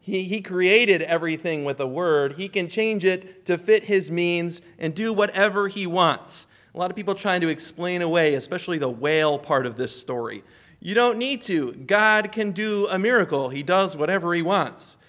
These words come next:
It's really not surprising when you look at all of the other amazing things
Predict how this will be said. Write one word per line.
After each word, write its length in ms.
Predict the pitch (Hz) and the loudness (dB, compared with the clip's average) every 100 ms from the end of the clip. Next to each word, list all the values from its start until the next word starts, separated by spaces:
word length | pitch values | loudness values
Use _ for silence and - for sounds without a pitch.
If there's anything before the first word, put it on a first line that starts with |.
| _ _ | _ _
It's 180 | 139 131 | -8 -2
really 340 | 170 208 180 | 2 2 2
not 520 | 156 175 180 - - | 2 2 2 -2 -12
surprising 840 | - 165 - 202 202 214 170 156 143 | -6 -6 -2 0 2 0 0 -2 -2
when 100 | 143 | -2
you 140 | 143 | 0
look 220 | 165 190 | 0 2
at 120 | 151 - | 0 0
all 240 | 175 208 | 2 4
of 80 | 190 | 4
the 140 | 165 147 | 0 0
other 260 | 180 160 | 0 0
amazing 420 | 139 139 131 123 | -2 -2 -4 -8
things 380 | - 147 127 117 | -6 -6 -6 -10